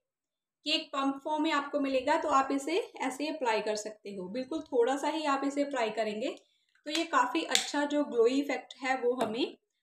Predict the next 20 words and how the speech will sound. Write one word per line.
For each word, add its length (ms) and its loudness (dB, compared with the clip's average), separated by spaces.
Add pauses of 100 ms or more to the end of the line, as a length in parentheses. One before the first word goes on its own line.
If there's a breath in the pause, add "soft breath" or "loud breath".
(160)
provide 380 0
करेगा। 320 -2
ये 180 -4
आप 220 0
देख 200 0
सकते 300 -10
हो, 120 -2
ये 100 0
मैंने 200 2
बिल्कुल 240 -4
थोड़ा 640 -2
सा 140 -4
लिया 260 -2
है 160 -4 (800)
and 180 -12
then 260 -4
उसे 240 -4 (2250)
लगा 340 -4
दिया 260 -4
है। 120 -10